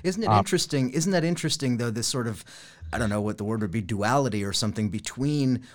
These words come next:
Speaker 1: uh, you know, the United States' isolationism versus, say, Nazi German e-, expansion, e-, expansionism,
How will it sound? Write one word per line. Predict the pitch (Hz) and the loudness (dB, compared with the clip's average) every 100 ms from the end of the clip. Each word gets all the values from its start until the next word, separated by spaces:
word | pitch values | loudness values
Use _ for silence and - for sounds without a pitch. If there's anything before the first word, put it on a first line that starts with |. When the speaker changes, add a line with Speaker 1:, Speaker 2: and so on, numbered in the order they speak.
| - | -10
Speaker 1:
uh, | 123 117 107 104 98 | -2 0 2 0 -2
you | 123 | -2
know, | 113 | -2
the | 110 | 0
United | 117 120 151 151 | 0 2 2 2
States' | - 151 143 131 - | 0 -2 0 -2 -2
isolationism | 135 139 - 110 120 151 - 131 110 107 110 110 | 0 2 2 0 0 0 2 2 2 0 0 0
versus, | 104 113 - 110 | -2 -2 -2 0
say, | 117 | 0
Nazi | 107 107 110 113 | 0 -2 -2 -4
German | 110 113 110 104 | -2 0 0 0
e-, | 92 104 - | -4 -8 -8
expansion, | 107 - 113 123 139 139 127 101 90 - | -8 -6 -4 0 0 0 -2 -2 -6 -6
e-, | 117 101 | -4 -4
expansionism, | - 113 - 131 156 156 113 98 92 104 98 | -4 -6 -2 0 0 0 0 0 -2 -2 -4